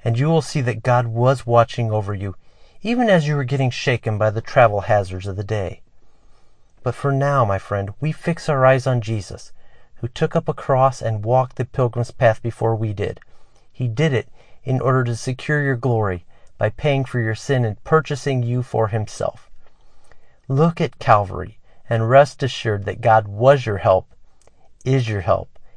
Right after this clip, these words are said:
and will remain your help. He's got a lot invested in you, and he will be watching you for all your days, even as you take up your cross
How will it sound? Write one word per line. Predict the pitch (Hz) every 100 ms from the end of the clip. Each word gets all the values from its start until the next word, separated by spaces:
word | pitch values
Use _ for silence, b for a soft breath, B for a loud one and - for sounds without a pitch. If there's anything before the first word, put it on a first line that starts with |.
| -
and | 113 107
will | 110 127 120
remain | 104 110 117 131 131 117
your | 107
help. | 107 - -
He's | 120 101
got | 127 107
a |
lot | 104 110 110 117
invested | 120 110 110 - 113
in | 104 101
you, | 92 90 - - - - - - -
and | 101
he | -
will | 135
be | 131 123
watching | 113 127 139 - 135
you | 120 117
for | 120 -
all | 123 143
your | 147
days, | 131 110 95 - - - - - - -
even | 160 156 156
as | 147 127
you | 165
take | - 151 -
up | 139 151
your | 143
cross | - 113 - - -